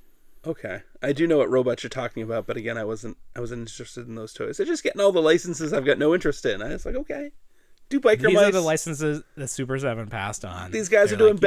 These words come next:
Speaker 2: "You know what?"
Speaker 1: Battletoads over there. That's fine. Super Seven's
Speaker 2: Oh,
Speaker 1: doing
Speaker 2: that's
Speaker 1: whatever
Speaker 2: right,
Speaker 1: the
Speaker 2: they
Speaker 1: hell
Speaker 2: are
Speaker 1: they
Speaker 2: doing
Speaker 1: want.
Speaker 2: Battletoads.
Speaker 1: Whatever.
Speaker 2: You know, th-, that company,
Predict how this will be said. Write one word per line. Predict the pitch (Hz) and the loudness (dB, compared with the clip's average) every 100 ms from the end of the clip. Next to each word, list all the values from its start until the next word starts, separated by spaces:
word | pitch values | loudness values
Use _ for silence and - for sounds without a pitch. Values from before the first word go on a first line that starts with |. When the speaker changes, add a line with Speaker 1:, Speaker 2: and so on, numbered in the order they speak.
| 175 | 6
Speaker 2:
"You | |
know | 175 | 6
what?" | - 190 | 6 6
Speaker 1:
Battletoads | 180 165 - | 6 6 2
over | 175 165 165 | 2 4 4
there. | 147 147 147 | 6 8 6
That's | 156 180 - | 4 -2 0
fine. | 165 151 151 151 - - - - | 2 4 2 0 -6 -20 -20 -20
Super | - 190 190 | -12 -4 -2
Seven's | - 175 175 196 | 4 2 2 0
Speaker 2:
Oh, | |
Speaker 1:
doing | 160 165 | 2 4
Speaker 2:
that's | 165 | 6
Speaker 1:
whatever | 165 165 | 6 6
Speaker 2:
right, | |
Speaker 1:
the | 160 | 4
Speaker 2:
they | 165 | 4
Speaker 1:
hell | 165 | 4
Speaker 2:
are | |
Speaker 1:
they | 160 160 | 6 6
Speaker 2:
doing | 131 | 4
Speaker 1:
want. | 127 131 - - | 2 2 0 -6
Speaker 2:
Battletoads. | 247 | -6
Speaker 1:
Whatever. | 220 202 196 185 185 | 2 4 6 6 4
Speaker 2:
You | 185 | 2
know, | 220 214 214 | 2 0 0
th-, | 190 - - - | -4 -14 -20 -10
that | 175 302 349 | -2 -2 0
company, | 285 220 185 170 143 127 127 | -4 -6 -6 -4 -4 -4 -6